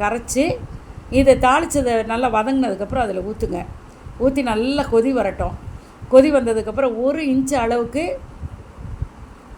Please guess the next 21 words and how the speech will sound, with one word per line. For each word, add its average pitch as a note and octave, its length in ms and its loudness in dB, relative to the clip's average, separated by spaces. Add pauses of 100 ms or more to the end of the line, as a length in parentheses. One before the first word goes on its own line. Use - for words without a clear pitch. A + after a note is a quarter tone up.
(120)
வெல்லம் A3+ 260 0
போடுங்க. F3 320 -6 (560)
வெல்லம் B3+ 260 2
நல்லா A3 220 -4
தூக்கி A#3 300 -8
கொடுக்கும், F#3+ 380 -6
நல்லா G3+ 200 -2 (460)
டேஸ்ட்டாக C4+ 340 0
இருக்கும் E3+ 300 -10
குழம்பு. F#3 300 -6 (640)
அப்புறம் B3+ 260 8
அது G#3+ 180 2
கொதிச்சதுக்கப்புறம் C4 880 2
இந்த G#3+ 220 -4
கொண்டக்கடலையும் G#3 760 -4 (640)
இந்த G#3 140 2 (1600)
பலாக்காயும் A3 680 2
போட்டுட்டு, G3+ 420 -2 (600)
இன்னும் C4+ 200 6
கொஞ்சம் G#3+ 240 0
கொதிச்சதுக்கப்புறம் A3 720 -2